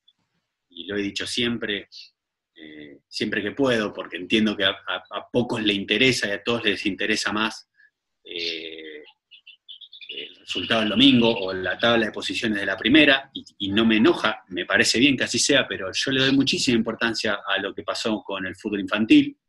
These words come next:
eh, siempre siguiendo una lógica, porque si decimos que los jugadores cada vez se van más jóvenes o cada vez,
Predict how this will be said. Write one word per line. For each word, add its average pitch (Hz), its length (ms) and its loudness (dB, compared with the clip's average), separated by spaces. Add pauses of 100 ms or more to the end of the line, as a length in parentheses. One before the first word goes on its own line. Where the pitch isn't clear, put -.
(800)
eh, 80 220 -20 (680)
siempre 185 380 2
siguiendo 151 380 6
una 131 120 6
lógica, - 680 0
porque 98 640 -6 (340)
si - 300 -2
decimos 147 500 6
que 139 80 2
los 127 140 2
jugadores 139 640 4
cada 117 260 4
vez 120 160 2
se 120 100 0
van 117 180 2
más 117 120 2
jóvenes 117 840 2
o 95 120 -10
cada 107 300 0
vez, 110 360 -2